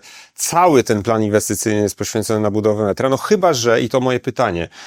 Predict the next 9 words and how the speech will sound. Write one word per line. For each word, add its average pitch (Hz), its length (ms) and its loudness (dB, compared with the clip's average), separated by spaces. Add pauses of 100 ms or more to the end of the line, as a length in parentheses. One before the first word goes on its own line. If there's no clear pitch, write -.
(360)
bo 120 320 4
z - 140 -8
kolei, 127 300 2
no, 135 100 0
można 131 220 -2
by 127 60 -4
sobie 135 140 -2
wyobrazić 123 360 -2
budowę 120 520 0